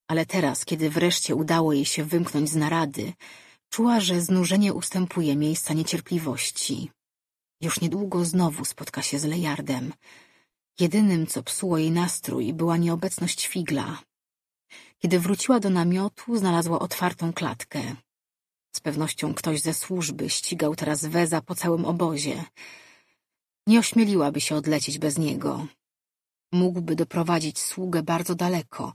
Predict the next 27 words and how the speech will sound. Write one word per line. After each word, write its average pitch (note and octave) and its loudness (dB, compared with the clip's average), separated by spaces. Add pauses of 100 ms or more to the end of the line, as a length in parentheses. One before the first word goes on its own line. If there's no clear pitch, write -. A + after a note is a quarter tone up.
(340)
aż D3+ -2
do E3 2
obozu F3+ 0
tkaczy - -6
snów. - -4 (680)
A D#3 -6
wtedy E3 -2
tłumaczenia E3+ 0
byłyby D3+ 0
dość E3 -4
kłopotliwe. D#3 -4 (1600)
„Auraja?” F3 4 (1080)
Poznała A#3 2
głos F#3 0
Danina D3+ -2 (200)
i - -20
podeszła D#3+ -2
do C#3+ 0
wejścia D3+ 0
do C#3+ -2
namiotu. D3+ -2 (1120)
Doradca F3 2
trzymał D3+ 0
w D3 -6
ramionach D#3+ 0
wyrywającą D#3 0
się, D#3+ -2